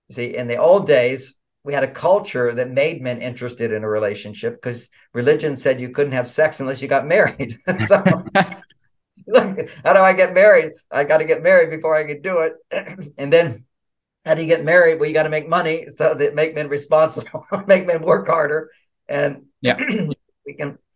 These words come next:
Speaker 1: laughingly look at men for a moment. I always talk about our, our genes are different. We have certain genes that are different, and we, we don't actually label those in terms of psychological things, but maybe one day they'll find this to be true.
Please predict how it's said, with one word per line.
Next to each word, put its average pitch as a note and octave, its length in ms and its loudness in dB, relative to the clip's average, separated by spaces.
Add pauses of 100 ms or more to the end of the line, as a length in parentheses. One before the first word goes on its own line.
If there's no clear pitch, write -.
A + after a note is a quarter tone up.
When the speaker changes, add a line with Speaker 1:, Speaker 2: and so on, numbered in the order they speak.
(340)
Speaker 1:
laughingly D3 680 0
look D3+ 220 -2
at C3 140 -4
men C#3 460 -4
for C3 120 0
a B2 60 -2
moment. B2 440 -2 (480)
I C#3 200 -2
always C3+ 180 -4
talk C3 220 -2
about A#2+ 180 0
our, - 160 -4 (120)
our C3 140 0
genes D#3 300 -4
are D3+ 180 4
different. D3 220 0
We C3+ 60 -4
have B2+ 100 -2
certain C#3+ 240 -4
genes C#3 340 -8
that A#2+ 120 -2
are A2 120 -6
different, A#2 460 0 (460)
and A#2 340 0
we, C3 180 -8
we C3+ 100 -4
don't C3 140 0
actually B2+ 260 -6
label C3 360 2
those A2+ 240 0
in A#2 140 -8
terms A#2+ 200 -6
of A#2 120 -10
psychological A#2+ 840 0
things, A2 300 -6
but - 280 -6
maybe A#2+ 240 -4
one A#2+ 220 -2
day A#2 180 0
they'll G#2+ 140 -2
find A#2+ 280 0
this G#2+ 180 -8
to G#2 80 -16
be G2 100 -14
true. C3 400 0